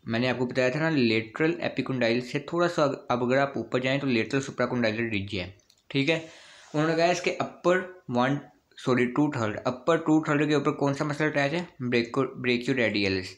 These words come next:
नेक्स्ट कौन सा है, एक्सटेंसर कार्पी रेडियलिस लॉन्गिस मसल, इसकी भी ओरिजिन हो रही है और इसकी भी लेटरल सुप्राकोंडाइलर रिज से हो रही है। लेकिन जो ब्रेकियोरेडियलिस था इसका अपर टू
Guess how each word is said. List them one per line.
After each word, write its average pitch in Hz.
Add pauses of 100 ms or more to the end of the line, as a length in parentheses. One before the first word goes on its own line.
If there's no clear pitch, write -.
नेक्स्ट 123
कौन 143
सा 143
है, 165 (420)
एक्सटेंसर 127 (100)
कार्पी 120
रेडियलिस 117
लॉन्गिस 104
मसल, 98 (480)
इसकी 151
भी 175
ओरिजिन 123
हो 123
रही 95
है 98 (800)
और 143
इसकी 202
भी 208
लेटरल 143
सुप्राकोंडाइलर 127
रिज 123
से 151
हो 131
रही 117
है। 147
लेकिन 135 (500)
जो 135
ब्रेकियोरेडियलिस 143
था 156
इसका 151
अपर -
टू 190